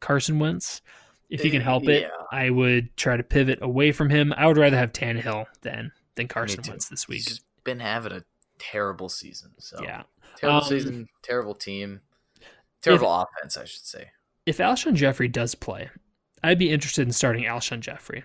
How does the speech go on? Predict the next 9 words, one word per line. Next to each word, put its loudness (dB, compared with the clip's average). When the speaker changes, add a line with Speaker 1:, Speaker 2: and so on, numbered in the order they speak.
Speaker 1:
You 0
know, 2
he 2
Speaker 2:
Yeah. 2
Speaker 1:
gets 0
that 2
guaranteed 2
target 2
load, 2